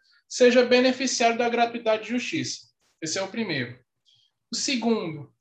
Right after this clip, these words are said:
é, artigo setecentos e noventa e um A, parágrafo quarto, que trata dos honorários advocatícios, com possibilidade de pagamento, inclusive se a pessoa sucumbente ou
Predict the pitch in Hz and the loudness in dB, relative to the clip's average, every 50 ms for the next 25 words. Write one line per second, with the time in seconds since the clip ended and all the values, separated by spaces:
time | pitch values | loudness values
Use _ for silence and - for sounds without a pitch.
0 | _ _ _ _ _ _ _ _ _ - 190 185 190 190 190 185 185 - 196 208 | _ _ _ _ _ _ _ _ _ -6 -4 -2 0 0 0 0 0 4 4 4
1 | 208 208 - - 254 269 254 269 262 - - 262 247 240 - - - 277 311 311 | 4 4 2 0 0 0 -2 -2 -2 2 2 2 4 2 -2 0 0 0 0 0
2 | - - 262 277 262 247 233 254 254 254 - 254 240 - - - - 202 202 220 | 0 2 4 4 4 4 4 0 -2 -2 -4 -8 -10 -10 -12 -16 -14 -4 -2 -2
3 | 220 220 226 220 - 233 220 214 226 233 233 - 196 190 196 196 190 190 - 202 | 0 0 -2 -2 -2 -4 -4 -2 -2 -2 -2 0 4 6 8 8 6 6 4 4
4 | 196 196 202 208 214 208 208 202 - 214 - - 196 208 208 226 247 262 262 262 | 4 8 8 8 6 6 2 -4 -6 -12 -10 0 4 6 8 8 8 6 4 2
5 | - 262 247 - 254 - - 226 220 220 226 226 233 247 214 - - 233 233 233 | -4 -8 -10 -10 -10 -6 2 4 6 6 6 6 4 -2 -8 -6 -6 -4 -2 -2
6 | 226 220 220 220 233 226 233 233 220 220 208 220 226 233 233 254 247 - - - | 2 4 6 6 4 6 4 2 2 0 0 0 0 0 0 -2 -6 -6 -8 -8
7 | 220 190 170 - - - - - - - - - _ _ _ _ _ - _ _ | -8 -6 -6 -8 -8 -10 -12 -12 -12 -12 -12 -14 _ _ _ _ _ -20 _ _
8 | _ _ _ _ _ _ _ _ - 247 240 240 240 226 226 226 - 226 - 240 | _ _ _ _ _ _ _ _ 0 0 2 4 4 2 2 2 -2 -4 -2 -2
9 | 240 254 214 240 233 240 262 269 262 - 277 - - 254 240 240 233 240 233 226 | -2 0 4 6 6 6 6 4 2 0 -4 0 2 2 2 4 2 2 0 0
10 | 220 220 233 254 254 - - - - 254 294 311 311 320 302 302 262 226 214 220 | 0 -2 -2 -2 -4 -6 -14 -12 -8 -4 -2 0 0 0 0 0 0 0 0 0
11 | 240 269 302 320 311 330 311 311 320 - - - - 233 233 240 247 262 285 277 | 2 4 4 6 6 6 6 4 4 0 -2 -2 0 0 2 2 2 2 2 0
12 | 262 262 - 247 233 240 - - 226 220 220 208 - - - - 208 - - 269 | -2 0 0 0 0 0 -2 0 0 2 2 0 -2 -6 -10 -12 -14 -10 -8 -6
13 | 262 233 220 214 226 254 277 262 - - 214 190 202 208 202 196 180 165 127 - | -2 0 2 2 2 2 2 0 -2 0 2 4 6 6 4 4 2 -4 -10 -12